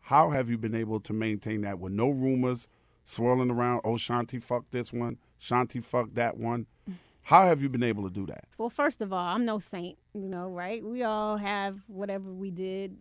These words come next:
Speaker 2: you know, people we dated, 'cause it's a social industry. But the thing about it is I did it on my terms. And if I liked you and I decided to hang out with you, it's 'cause I genuinely liked you. I, I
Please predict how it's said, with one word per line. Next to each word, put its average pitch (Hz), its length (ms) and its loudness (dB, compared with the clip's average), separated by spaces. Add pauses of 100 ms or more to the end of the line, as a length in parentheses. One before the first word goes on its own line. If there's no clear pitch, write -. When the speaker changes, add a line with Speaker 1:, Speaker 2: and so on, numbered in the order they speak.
Speaker 2:
you 220 120 -4
know, 196 400 -6
people 202 280 -6
we 190 120 -2
dated, 180 340 -4
'cause 208 140 -4
it's 202 160 -4
a 202 60 -12
social 208 420 -6
industry. 190 520 -6
But 180 360 -6 (100)
the 208 80 -6
thing 262 220 -4
about 240 260 -2
it 220 100 -4
is 202 140 -2
I 202 140 -2
did 240 180 0
it 233 100 -2
on 202 160 -6
my 190 200 -6
terms. 254 640 -6 (480)
And 220 180 -2
if 220 140 -6
I 220 120 2
liked 240 440 -4
you 285 360 -4
and 226 160 -2
I 196 100 -6
decided 214 540 -4
to 196 140 -6
hang 196 220 -6
out 226 160 -2
with 214 180 -6
you, 208 100 -4
it's 202 160 -4
'cause 220 180 -6
I 185 240 -4 (520)
genuinely 214 640 2
liked 185 400 -4
you. 165 120 -4
I, 165 260 -6
I 175 60 -10